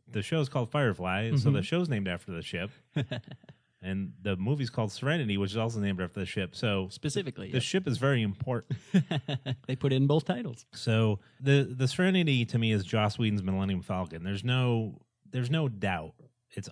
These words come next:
Speaker 1: obvious that this show was so Star Wars fan inspired.
Speaker 2: Oh, yeah.
Speaker 1: Joss Whedon loved Star Wars. He was no, I'm sure he likes Star Trek and all the other things, but this is more of a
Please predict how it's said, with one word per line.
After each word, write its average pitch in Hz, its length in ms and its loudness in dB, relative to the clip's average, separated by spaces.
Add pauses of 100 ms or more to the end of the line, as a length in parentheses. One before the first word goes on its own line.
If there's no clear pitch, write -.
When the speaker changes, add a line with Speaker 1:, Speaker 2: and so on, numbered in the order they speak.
Speaker 1:
obvious 95 560 0 (120)
that 92 260 -6 (240)
this 104 300 -2
show 117 280 2
was 95 180 0
so 117 220 0
Star 107 340 0
Wars 98 440 0 (400)
fan 98 400 -2
inspired. 87 800 -4
Speaker 2:
Oh, 160 220 2
yeah. 131 100 2
Speaker 1:
Joss 101 260 0
Whedon 98 240 0
loved 107 200 0
Star 95 260 -2
Wars. 90 400 -2 (160)
He 95 80 -6
was 90 220 -4
no, 92 640 -2 (420)
I'm 143 160 2
sure 170 200 0
he 156 120 4
likes 147 200 2
Star 131 180 0
Trek 123 260 0
and 117 80 2
all 113 120 2
the 110 100 2
other 104 100 4
things, 95 240 -2
but 110 140 -2
this 135 200 2
is 113 120 2
more 110 340 4
of 98 140 0
a 92 260 0